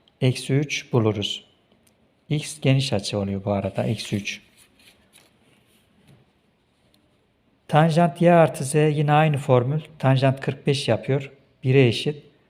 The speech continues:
Tanjant Y artı tanjant Z bölü bir eksi tanjant Y çarpı tanjant Z'de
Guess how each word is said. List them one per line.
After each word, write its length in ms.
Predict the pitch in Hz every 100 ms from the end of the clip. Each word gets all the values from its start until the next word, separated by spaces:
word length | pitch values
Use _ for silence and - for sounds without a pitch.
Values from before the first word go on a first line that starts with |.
| _ _ -
Tanjant 500 | 139 139 135 135 143
Y 80 |
artı 240 | 135 123 -
tanjant 420 | 131 131 135 131
Z 80 | -
bölü 400 | 139 120 123 123
bir 100 | 139
eksi 260 | 127 -
tanjant 460 | - 135 123 131 -
Y 100 | 131
çarpı 300 | - 117 -
tanjant 380 | 131 131 123 117
Z'de 500 | - 117 123 156